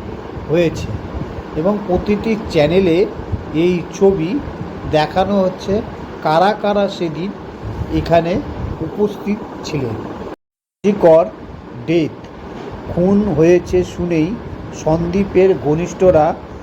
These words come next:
ছুটে গিয়েছিলেন সেমিনার রুমে, প্রমাণ লোপাটের ছক। বিজেপি নেতা তথা আইনজীবী তরুণজ্যোতি তিওয়ারি একটি পোস্ট করেছেন সোশ্যাল মিডিয়ায়।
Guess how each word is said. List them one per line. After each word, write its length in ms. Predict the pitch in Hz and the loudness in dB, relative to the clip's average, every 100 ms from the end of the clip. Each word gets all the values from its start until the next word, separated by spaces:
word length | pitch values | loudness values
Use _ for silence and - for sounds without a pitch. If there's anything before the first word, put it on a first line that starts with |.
| - - - | -14 -16 -8
ছুটে 300 | 185 185 220 | -6 0 0
গিয়েছিলেন 680 | 147 175 160 - 147 156 202 233 - - - | 2 2 2 2 2 4 2 -2 -8 -8 -10
সেমিনার 680 | - - 180 202 214 196 208 - - - - | -4 4 4 4 4 4 4 0 -10 -10 -4
রুমে, 360 | 147 180 160 120 95 - - - - - | 0 2 2 0 -4 -12 -14 -14 -12 -2
প্রমাণ 380 | 170 175 180 202 294 - - _ _ _ _ 185 | 2 4 4 4 0 -8 -14 _ _ _ _ 2
লোপাটের 540 | 180 190 180 180 202 - - - - - | 6 6 6 2 0 -2 -14 -16 -14 -12
ছক। 280 | - 147 104 - - - - - 139 | -2 0 0 -6 -10 -10 -10 -10 -6
বিজেপি 460 | 147 170 196 202 220 185 | -2 2 2 2 -2 0
নেতা 360 | 180 180 185 175 | 0 2 2 2
তথা 420 | 214 196 175 180 143 | 0 2 0 0 -2
আইনজীবী 640 | 135 156 175 160 180 165 196 - | 0 0 0 -4 -4 -2 -2 0
তরুণজ্যোতি 1000 | 165 160 175 180 170 151 180 - 156 180 - - - - - - - | 2 2 0 -2 -2 2 2 2 -2 -2 -4 -8 -8 -10 -10 -10 0
তিওয়ারি 420 | 170 175 165 156 185 - - - - | 6 6 6 0 -4 -10 -14 -10 -4
একটি 420 | 165 - - 208 - 165 | -4 -4 -8 -8 -6 4
পোস্ট 320 | 175 208 - - - | 6 6 2 -8 -2
করেছেন 520 | 165 156 - 165 185 - - - - - | 0 0 0 -2 -2 -4 -8 -10 -8 -2
সোশ্যাল 320 | 175 - 190 185 | 0 4 4 4
মিডিয়ায়। 520 | 160 143 131 113 | 0 0 0 -2